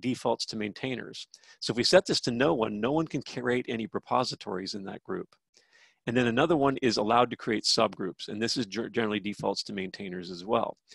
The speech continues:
So if we set that to owners only, we can create a situation where we can add users to groups, and we can even add maintainers to those groups,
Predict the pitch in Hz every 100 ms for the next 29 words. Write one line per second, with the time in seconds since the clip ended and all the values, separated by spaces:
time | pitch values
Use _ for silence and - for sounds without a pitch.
0 | - - - 139 117 147 - 127 - -
1 | 131 127 107 - 131 147 113 101 101 107
2 | 92 123 139 - 147 - 110 104 104 110
3 | 101 98 - - 107 117 120 110 _ -
4 | 95 117 131 127 - 117 123 101 104 -
5 | - - _ - _ _ 113 107 98 110
6 | 113 117 - 113 113 104 - 165 180 -
7 | 98 95 - 92 92 - -